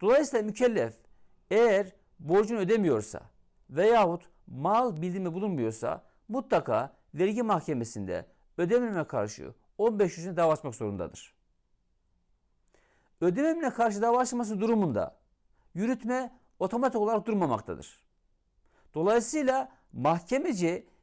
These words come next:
bir yürütmeyi durdurma kararı vermedikten sonra ödeme emriyle ilgili takibatlara devam etmek durumundayız. Ancak takdir edersiniz ki burada dava açılmış bir ödeme emrinin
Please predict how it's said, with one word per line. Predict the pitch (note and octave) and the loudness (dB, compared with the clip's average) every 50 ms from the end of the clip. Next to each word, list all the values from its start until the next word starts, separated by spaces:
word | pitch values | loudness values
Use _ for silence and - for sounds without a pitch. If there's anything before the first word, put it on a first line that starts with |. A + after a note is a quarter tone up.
| _ _ | _ _
bir | D3 D3+ G#3 B3 C#4 | -8 -4 -4 -4 -4
yürütmeyi | C4 G3 F3 F#3+ G#3+ A3+ - - G3 A#3+ B3+ B3+ G3 D#3+ | -4 -6 -6 -4 -4 -4 -6 -6 -8 -6 -6 -6 -6 -6
durdurma | F#3+ G3+ F#3+ F#3 A3 A#3 A#3+ A3 | -6 -6 -6 -4 -2 -2 -2 -2
kararı | - G#3 F#3 F3 F#3 | -2 -2 0 2 2
vermedikten | A3 A3+ A3 G3 E3+ C3+ - B2 A2 A2 | 2 2 2 0 -2 -2 -4 -6 -6 -6
sonra | - - A2 F#2+ F2+ F2 E2 E2 - - _ _ _ _ _ _ _ _ _ _ _ _ _ _ _ _ _ | -6 -8 -8 -8 -6 -8 -8 -10 -10 -14 _ _ _ _ _ _ _ _ _ _ _ _ _ _ _ _ _
ödeme | F#3 G3 G3 B3+ C4+ C#4 | 0 0 0 0 0 -2
emriyle | C#4 C4 B3 G3+ F#3 F3+ | -2 0 2 2 2 2
ilgili | E3 C#3 C3+ B2 A#2+ | 2 0 -2 -4 -4
takibatlara | - G#3 A#3 B3 G3+ A3 F3+ F3+ E3+ - F3+ F3+ G#3+ A3+ A3+ - - _ _ _ _ _ - | -2 0 0 0 0 -2 -2 -2 -4 -4 -2 -2 -2 -2 -2 -4 -10 _ _ _ _ _ -8
devam | D3 D#3+ A#3 A#3+ A3+ G3 | -2 2 4 4 4 2
etmek | F#3 A#3 G#3+ - | 0 -2 -4 -4
durumundayız. | - D3+ D3 D3 C3 A2 G2 - - - - - - _ _ _ _ _ _ _ _ _ _ _ _ _ _ _ _ - | -4 -4 -2 -2 -4 -4 -6 -8 -10 -12 -18 -20 -20 _ _ _ _ _ _ _ _ _ _ _ _ _ _ _ _ -4
Ancak | - B3+ D#4 E4+ F4+ E4 - - | -2 0 0 -2 -2 -6 -4 -2
takdir | B3+ C4 B3 - C4 | -2 -2 0 -2 -2
edersiniz | C4 A3 C4+ C4 A3+ - C#4 D4 E4+ B3+ - - | -2 -2 -2 -4 -4 -4 -6 -4 -4 -6 -6 -6
ki | - C3+ A#2 - - _ _ _ _ _ _ _ - | -4 -4 -4 -4 -8 _ _ _ _ _ _ _ -12
burada | C#3 D#3+ A#3 C#4+ C#4 B3 E3 C#3 B2+ B2 - - _ _ _ - - _ _ _ - | -10 -6 -2 0 2 2 4 2 2 0 0 -6 _ _ _ -20 -20 _ _ _ 0
dava | F3+ G3+ A3 A#3 A#3+ C#4 | 2 2 4 4 4 2
açılmış | C4 B3 A#3 G#3+ - B3 A#3 A3+ F#3+ - | 2 2 2 0 -2 -6 -8 -8 -8 -6
bir | G#3+ G3+ | -4 -2
ödeme | G3 F#3 G#3 G#3+ G#3+ A#3 | 0 2 2 0 0 0
emrinin | A3+ G#3+ F#3 D#3+ B2+ A2 F#2+ - - | 0 0 0 0 -2 -2 -4 -6 -10